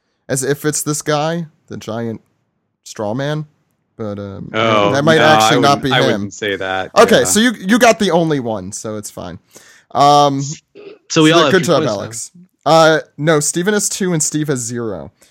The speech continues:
Speaker 1: But
Speaker 3: Oh,
Speaker 1: Steven,
Speaker 3: yeah.
Speaker 1: it is your turn.
Speaker 2: Okay. Uh, I don't know, like, nine thirty-four.
Speaker 1: Nine thirty-four.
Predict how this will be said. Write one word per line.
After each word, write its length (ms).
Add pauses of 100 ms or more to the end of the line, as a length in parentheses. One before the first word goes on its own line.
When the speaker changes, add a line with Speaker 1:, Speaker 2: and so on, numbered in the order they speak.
(120)
Speaker 1:
But 140
Speaker 3:
Oh, 60
Speaker 1:
Steven, 260
Speaker 3:
yeah. 80
Speaker 1:
it 40
is 120
your 160
turn. 400 (2000)
Speaker 2:
Okay. 800 (120)
Uh, 840 (1000)
I 60
don't 120
know, 200
like, 420 (380)
nine 480 (420)
thirty-four. 1040 (1800)
Speaker 1:
Nine 220
thirty-four. 580